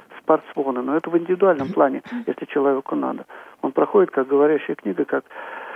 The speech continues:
вот этот, э, стандартный перечень, то, что прописано правительством.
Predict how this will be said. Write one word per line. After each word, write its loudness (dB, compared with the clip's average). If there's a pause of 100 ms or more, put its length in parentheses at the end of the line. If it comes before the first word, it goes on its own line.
(180)
вот 2
этот, 0
э, -2
стандартный 2
перечень, -2 (460)
то, -4
что -14
прописано -6
правительством. -12